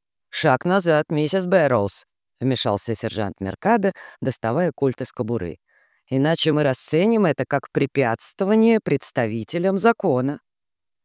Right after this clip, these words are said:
«Что?» — задохнулась Хелен, невольно шагнув назад. «З-, зачем мне это?»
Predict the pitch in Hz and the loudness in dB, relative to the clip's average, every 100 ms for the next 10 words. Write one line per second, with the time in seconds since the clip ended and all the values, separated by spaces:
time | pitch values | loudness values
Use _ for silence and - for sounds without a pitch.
0 | _ - - - - 277 294 294 - _ | _ -12 -8 -8 -4 -2 0 -2 -8 _
1 | _ _ _ 135 117 110 117 107 104 - | _ _ _ -4 -4 -6 -6 -6 -6 -8
2 | - 226 208 196 - _ - 127 127 180 | 0 0 0 -4 -8 _ -6 -2 -2 -2
3 | 139 - 101 117 123 117 110 110 92 - | -4 -6 -6 -6 -4 -6 -4 -6 -8 -14
4 | _ _ _ _ _ _ 262 247 - - | _ _ _ _ _ _ -6 -6 -6 0
5 | 254 277 - 294 220 254 269 247 - 240 | 6 6 6 4 4 6 6 6 2 -2